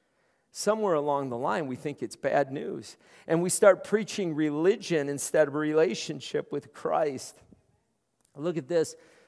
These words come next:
The, the gospel actually means good news. It's what it was called.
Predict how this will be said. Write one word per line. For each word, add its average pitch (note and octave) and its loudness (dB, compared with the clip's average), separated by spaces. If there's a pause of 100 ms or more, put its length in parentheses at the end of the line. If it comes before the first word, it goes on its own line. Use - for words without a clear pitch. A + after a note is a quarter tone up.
(140)
The, E3 4
the D3+ 4
gospel E3 4
actually D#3+ 2
means D3+ -4
good D#3+ -6
news. D3+ -4
It's - -6
what F3 4
it F#3 -4
was C3+ -8
called. C3+ -2